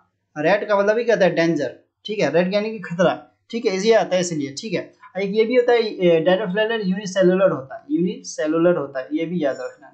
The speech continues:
ठीक है, dinoflagellate unicellular होता है। तो ये चीज़ यहाँ पे रखना, ये काफ़ी ज़्यादा important माना जाता है, ठीक है। यहाँ से question पूछा हुआ है, ये Question पूछा हुआ है यहाँ से, ठीक है, ठीक है। अब देखो,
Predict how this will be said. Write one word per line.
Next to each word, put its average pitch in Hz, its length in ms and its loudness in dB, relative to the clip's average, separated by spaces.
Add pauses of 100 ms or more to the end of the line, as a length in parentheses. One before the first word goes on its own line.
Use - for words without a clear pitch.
(160)
ठीक 196 160 -10
है, 147 80 -2
dinoflagellate 170 540 0
unicellular 165 520 2
होता - 160 -4
है। - 100 -20 (280)
तो 220 60 0
ये 233 180 4
चीज़ 247 180 -6
यहाँ 208 180 2
पे 208 100 -4
रखना, 196 240 0
ये 226 100 -4 (100)
काफ़ी 190 280 2
ज़्यादा 190 220 2
important 180 380 0
माना 143 180 0
जाता 135 180 -4
है, 139 60 -6
ठीक 180 160 -8
है। 180 80 0
यहाँ 180 180 2
से 220 140 -6
question 196 420 -8
पूछा 160 260 -4
हुआ 135 160 0
है, 127 140 -8
ये 175 60 -6 (440)
Question 214 400 -4
पूछा 175 300 -4
हुआ 143 160 -2
है 123 60 -4
यहाँ 127 180 -10
से, 139 140 -16
ठीक 226 240 -12
है, 214 80 -6 (1300)
ठीक 233 260 -2
है। 294 100 4 (760)
अब 208 160 0
देखो, 175 260 0